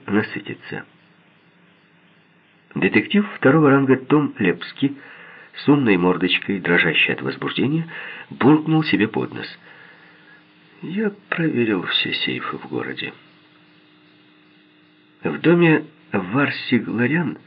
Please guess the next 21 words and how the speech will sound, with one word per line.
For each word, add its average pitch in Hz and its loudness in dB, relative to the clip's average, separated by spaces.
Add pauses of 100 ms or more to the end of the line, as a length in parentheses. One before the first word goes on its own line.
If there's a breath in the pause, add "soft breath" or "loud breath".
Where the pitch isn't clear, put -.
(680 loud breath)
очень 135 2
умная 127 2
экономка. 135 -4 (1600)
Она 107 2
сообщила, 123 4
что - 2
несколько 107 2
дней 101 2
назад 104 0 (640 loud breath)
к - -8
ним 110 4
в 85 -8
дом 170 2
приходила 120 2
девушка 135 2
из - -2
компании 120 0
по 113 -2
чистке 117 -2
ковров 110 -6
"Акме". - -8